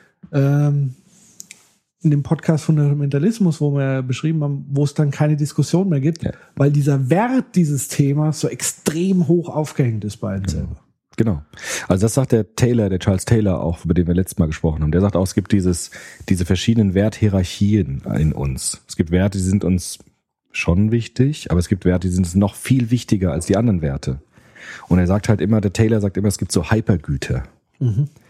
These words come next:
Speaker 2: Das ist ein cooles Wort, finde ich.
Speaker 1: Ja.
Speaker 2: Weil das sind sozusagen die wichtigsten Werte, die wir haben.
Speaker 1: Ja.
Speaker 2: Man kann auch sagen, das ist das, was einem Menschen wirklich heilig ist. Und wenn ich das antaste, dann wird er sauer.
Speaker 1: Ja.
Speaker 2: Weil er wird sich damit, mit dem Messer ge-, dagegen wehren, dass man ihn da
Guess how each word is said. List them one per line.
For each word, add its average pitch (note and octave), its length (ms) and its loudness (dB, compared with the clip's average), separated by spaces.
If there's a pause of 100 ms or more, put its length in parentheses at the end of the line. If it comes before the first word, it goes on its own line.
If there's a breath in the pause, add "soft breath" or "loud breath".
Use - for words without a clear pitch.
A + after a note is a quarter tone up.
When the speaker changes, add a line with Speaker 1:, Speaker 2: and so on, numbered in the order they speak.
(120)
Speaker 2:
Das - 120 -14
ist - 0 -
ein - 40 2
cooles A2+ 280 2
Wort, F#2 200 2
finde D2 260 -2
ich. - 220 -8 (100)
Speaker 1:
Ja. A2+ 240 0 (280 loud breath)
Speaker 2:
Weil E2 140 2
das F#2+ 180 0
sind G2+ 140 0
sozusagen F2+ 280 0
die E2 140 -2
wichtigsten F#2 460 0
Werte, D2 200 0
die C2 140 -8
wir C#2 140 -2
haben. B1+ 300 -8 (140)
Speaker 1:
Ja. A#2 200 -2 (180)
Speaker 2:
Man D#2 140 2
kann G2+ 120 2
auch F#2+ 80 2
sagen, F2+ 260 0
das F2+ 140 0
ist F#2+ 140 -2
das, F#2 140 -4
was F2 100 -2
einem E2+ 160 2
Menschen E2+ 320 0
wirklich - 320 -2
heilig D#2+ 380 0
ist. - 220 -6
Und E2+ 120 2
wenn F2 100 4
ich F2 120 0
das A2+ 180 0
antaste, C#2+ 720 -2
dann E2+ 200 0
wird F2 120 -2
er F2 80 2
sauer. D2+ 320 -2 (240)
Speaker 1:
Ja. A2+ 80 -2 (180)
Speaker 2:
Weil E2 200 2
er D#2+ 80 0
wird G2 100 0
sich - 140 -2
damit, F2 360 0
mit E2 180 0
dem F2+ 120 4
Messer F#2 340 2
ge-, D#2 160 -2
dagegen D#2+ 380 0
wehren, E2 160 2
dass D2+ 160 -2
man E2+ 100 2
ihn D2+ 140 0
da D#2 320 0